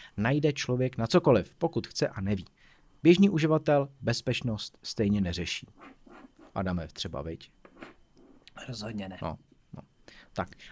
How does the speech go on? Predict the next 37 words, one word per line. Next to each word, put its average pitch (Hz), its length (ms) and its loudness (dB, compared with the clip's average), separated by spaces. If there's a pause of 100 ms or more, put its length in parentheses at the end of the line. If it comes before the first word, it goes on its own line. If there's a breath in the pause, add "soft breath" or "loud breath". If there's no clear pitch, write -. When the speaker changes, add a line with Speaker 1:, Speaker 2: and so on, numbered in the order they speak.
Speaker 1:
A 131 40 0
jinak 190 240 6
ještě 170 200 2
teda 165 140 8
píše, 165 300 2
"Satelit 190 480 4
versus 160 460 4
B 117 280 2
T 185 220 6
S 185 180 -2
K, 185 220 2
krásně 156 440 4
je 160 60 4
vidět 170 240 2
na 147 160 2
Ukrajině, 135 520 4
i - 80 -4
přes - 200 -2
probíhající 170 560 4
válku 117 320 2
síť - 280 -4
normálně 156 460 4
funguje 165 340 4
a 104 80 0
využívá 156 640 4 (340 loud breath)
ji 120 140 0
dokonce 135 400 2
i 139 100 0
nepřítel. 143 600 2
Lokální 139 380 4
škody 175 360 2
lze 98 260 -2
snadno 151 380 0
opravit. 135 380 4 (360 loud breath)
Vyřazení 165 480 6
satelitů 170 580 4
znamená 156 520 4